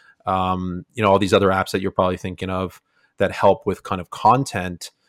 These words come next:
I thought, "Why not bring a more professional, secure solution to K twelve education?" A, because the kids are already learning.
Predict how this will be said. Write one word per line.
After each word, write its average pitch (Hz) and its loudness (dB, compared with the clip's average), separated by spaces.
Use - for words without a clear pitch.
I 107 -4
thought, 101 4
"Why 101 4
not 107 0
bring 101 0
a - -4
more 92 -4
professional, - -8
secure 87 -8
solution 87 -12
to - -18
K 92 -8
twelve 92 -6
education?" 87 -10
A, 101 -4
because 95 -10
the 92 -10
kids 90 -6
are 90 -2
already 92 -2
learning. 104 -4